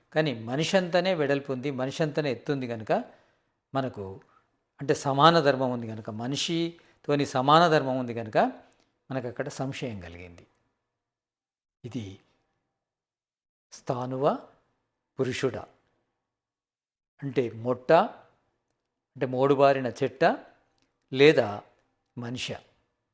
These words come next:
అనే సంశయం కలిగింది. సమాన ధర్మంతో వచ్చిన సంశయం ఇది. తర్వాత రెండవ కారణం చెప్తున్నాడు,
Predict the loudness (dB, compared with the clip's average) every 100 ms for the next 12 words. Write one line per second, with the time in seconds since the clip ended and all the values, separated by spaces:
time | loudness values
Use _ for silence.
0 | _ _ _ _ -12 -10 -8 -10 -8 -6
1 | -6 -6 -10 -10 -6 2 6 6 6 2
2 | 0 -4 -6 -10 -12 -16 -14 -16 -16 -18
3 | -18 -20 _ _ _ _ _ _ _ _
4 | -20 0 4 6 6 4 0 -6 -10 _
5 | _ _ _ _ _ _ _ _ -4 0
6 | 6 8 8 6 2 -6 -2 -2 0 -4
7 | -6 -10 -10 -8 -8 -6 -6 -6